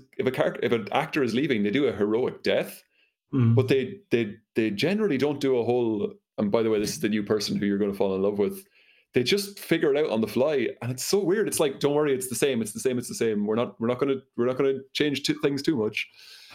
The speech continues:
Speaker 2: There was, there was a weird moment towards the, the last few seasons of X-Files where Duchovny went for a bit.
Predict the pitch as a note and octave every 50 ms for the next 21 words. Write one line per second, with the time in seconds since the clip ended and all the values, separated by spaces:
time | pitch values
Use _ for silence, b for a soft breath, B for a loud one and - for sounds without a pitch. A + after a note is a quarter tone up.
0 | B B B B B B B _ _ _ _ _ _ _ - D3 D3+ D#3 C3+ A#2
1 | A2+ D#3 C#3 C#3+ E3 E3+ D#3+ D3 D3+ D3 C3 B2 C3 C3 B2+ C3 A#2+ A2+ A#2 -
2 | - - C3+ C3 A#2+ A#2 A#2 A2 A2+ A#2 - B2+ A#2+ A#2 A2+ A2+ A2+ A2+ A2 A2
3 | A2 G#2+ G#2+ - B2 A#2+ A#2 A2+ A2+ A2+ - - C3 A2+ A#2 B2 B2 A2+ A2 A#2
4 | A2 A#2 A2 A2 A2+ A2+ - - - B2 A#2 A2 A2 A#2 - - - B2+ A2 A#2
5 | A2+ - - A#2+ A2+ A#2 B2 A#2 A#2 A#2 A2+ A#2 C#3 C3+ C3 C#3 C#3 C3 C3